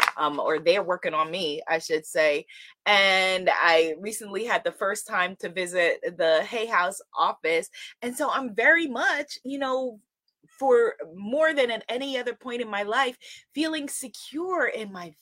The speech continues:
voice. Oh my gosh, feeling like I own my voice, and it feels good. Ah, type into the comments, "It feels good to feel good."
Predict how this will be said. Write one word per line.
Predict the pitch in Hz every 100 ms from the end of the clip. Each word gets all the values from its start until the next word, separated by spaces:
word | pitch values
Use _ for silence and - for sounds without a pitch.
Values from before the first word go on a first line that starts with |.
| _
voice. | 262 359 339 175 165 - -
Oh | 320 349
my | 233 196
gosh, | 180 262 349 262 180 - - - _
feeling | 339 359 339 277
like | 240 226
I | 208 -
own | 240 285 302 262
my | 220 202
voice, | 185 254 320 294 -
and | 233
it | - _
feels | 247 302 247
good. | - - 294 381 311 185 - - - - _ -
Ah, | 269 320 208 -
type | - 381
into | 339 294
the | 240
comments, | - 339 294 -
"It | - -
feels | 330 339 202
good | 302 359
to | - 262
feel | - 294 277
good." | 208 311 349 226